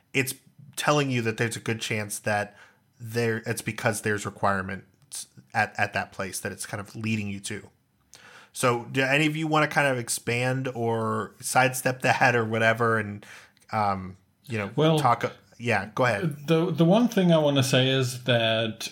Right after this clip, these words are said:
Speaker 2: um, uh, we were mentioning, uh, earlier that the Dock of Fentalis is based on V twenty-nine, I believe. And,
Speaker 1: Yeah.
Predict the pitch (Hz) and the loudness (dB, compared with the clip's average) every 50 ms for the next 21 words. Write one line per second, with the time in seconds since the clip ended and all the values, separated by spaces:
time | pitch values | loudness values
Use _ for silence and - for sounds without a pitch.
0 | - - 113 98 98 98 98 98 98 98 98 98 - - - - - - 120 120 | -6 -2 -2 0 0 0 -2 -2 -2 -2 -4 -6 -8 -10 -14 -16 -8 -4 -4 -2
1 | 107 110 120 131 135 131 127 123 123 131 127 - - 120 117 113 110 110 110 113 | -2 0 2 2 4 6 6 8 8 6 6 4 4 4 6 6 6 6 4 2
2 | - - 113 107 104 104 113 113 117 113 110 107 107 104 104 104 104 101 107 104 | 0 -2 -2 0 0 0 0 0 2 2 2 2 2 2 2 2 0 0 0 0
3 | 104 101 - - 113 110 107 104 104 104 104 - - - - - 110 117 123 123 | -2 -2 -2 -2 -2 0 0 0 -2 -2 -4 -6 -8 -6 -2 -2 0 0 0 -2
4 | 123 - 113 110 104 - - 113 104 104 104 101 - 107 104 101 101 98 - 117 | -2 -2 -2 -2 -2 -2 -2 -2 -2 -2 -2 -4 -4 -2 -2 -2 -4 -4 -4 -4
5 | 107 107 101 101 - - - _ - 104 107 113 110 - - 110 107 104 104 104 | -4 -4 -6 -8 -12 -16 -12 _ -2 -2 -2 -2 -4 -4 -4 -4 -4 -2 -2 -2
6 | 104 101 104 110 113 120 - - 113 110 110 107 104 101 104 110 117 127 131 135 | -2 -2 -2 -4 -6 -4 -4 -2 0 0 0 0 0 0 0 0 0 0 0 0
7 | 131 139 135 139 139 143 147 151 - - - _ _ _ _ - - - - - | 0 -2 -2 0 0 0 0 -2 -4 -8 -14 _ _ _ _ -20 -20 -20 -20 -20
8 | - - _ _ _ - 120 117 113 113 110 113 113 - - - - | -20 -20 _ _ _ 0 2 4 6 6 4 4 2 -2 -6 -10 -8